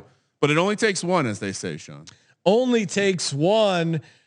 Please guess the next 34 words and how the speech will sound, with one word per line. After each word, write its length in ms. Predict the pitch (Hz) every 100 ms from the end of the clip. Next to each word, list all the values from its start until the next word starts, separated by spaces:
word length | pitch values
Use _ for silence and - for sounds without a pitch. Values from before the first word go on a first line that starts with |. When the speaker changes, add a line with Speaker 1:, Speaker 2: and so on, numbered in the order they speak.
| _ -
Speaker 2:
Uh, 280 | 147 156
Justin, 680 | 156 180 240 262 214 180 143 147
you 320 | 190 185 190
now, 320 | 185 208 269
you 180 | 208 190
just 220 | 170 226
drafted 320 | 233 226 -
for 60 | 180
the 100 | 156
Cardinals. 480 | - 220 214 165 143
Now 200 | 196 277
we 120 | 254
have 180 | 214 208
you 120 | 190
also 320 | 202 294 233
drafting 500 | 180 190 180 175 170
twenty-four, 760 | 165 233 277 233 214 196 190 185 - _ -
unfortunately, 840 | 185 190 170 254 247 196 196 175
for 240 | - 208 202
the 120 | 175
Dallas 440 | 165 185 185 160
Cowboys. 600 | - 185 202 170 151 131 - _ -
You 180 | 180 226
are 200 | 269 277
a-, 120 | 269
a-, 320 | 220 220 185 208
able 260 | 233 226
to 160 | 196 175
pass 440 | - 208 226 -
your 140 | 208 175
pick 460 | - 220 175 -
and 180 | - 175
not 320 | 175 202 214
select 480 | - 202 202 190 -